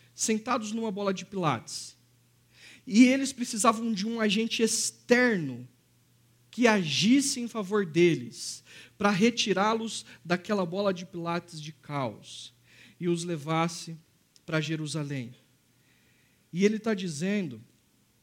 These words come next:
e aqui o termo, "o Senhor trouxe os cativos", o termo original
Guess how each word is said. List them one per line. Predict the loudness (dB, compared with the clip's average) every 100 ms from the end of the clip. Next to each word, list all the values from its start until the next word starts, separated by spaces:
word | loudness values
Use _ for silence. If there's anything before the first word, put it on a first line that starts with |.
| _ -10
e | -2 4
aqui | 4 4 -4
o |
termo, | -2 0 2 0 -6 -14 _ -14
"o | -10
Senhor | -10 -8 -4 2 2 2 -8 0
trouxe | 2 2 0 -4
os | -8
cativos", | -8 -8 -6 -4 -4 -6 -8 -10
o |
termo | -8 -6 -4 -6 -6
original | -2 -2 -2 -6 -6 -4 -2 -4